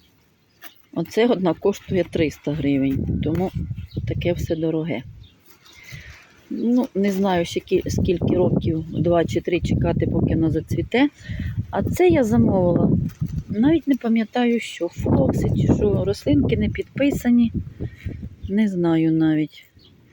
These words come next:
Ну, хочу зразу посадити в горшочки, в стаканчики в півлітрові. А коли вже воно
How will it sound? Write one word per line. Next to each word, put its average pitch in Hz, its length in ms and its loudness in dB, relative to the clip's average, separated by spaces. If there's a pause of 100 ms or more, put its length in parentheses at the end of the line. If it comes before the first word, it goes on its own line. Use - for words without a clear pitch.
(840)
Ну, 214 240 0
хочу 208 380 -2
зразу 196 300 2
посадити 196 600 0
в 175 80 2
горшочки, 247 720 0 (160)
в - 60 -20
стаканчики 214 720 -2
в - 140 -6
півлітрові. 190 720 2 (580)
А 180 100 -4
коли 202 320 2
вже 180 200 0
воно 165 880 0